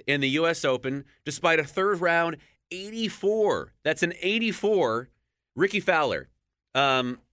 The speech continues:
he has finished in the top five before in the British Open.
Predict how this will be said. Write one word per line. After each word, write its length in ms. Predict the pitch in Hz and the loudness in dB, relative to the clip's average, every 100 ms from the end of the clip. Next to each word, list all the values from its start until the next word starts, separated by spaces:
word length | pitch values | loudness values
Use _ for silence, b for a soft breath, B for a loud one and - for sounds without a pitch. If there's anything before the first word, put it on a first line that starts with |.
| - | -16
he 460 | - 180 170 170 156 | -6 -2 -2 -2 -2
has 180 | 156 | -2
finished 280 | - 190 180 | -2 -2 -2
in 40 | 175 | -4
the 40 | |
top 260 | - 160 - | 0 -2 0
five 240 | 160 156 | 0 0
before 320 | 135 - 202 | -2 -2 0
in 40 | 214 | 0
the 40 | |
British 300 | 190 208 190 | 0 -2 2
Open. 360 | 196 196 202 | 0 2 -2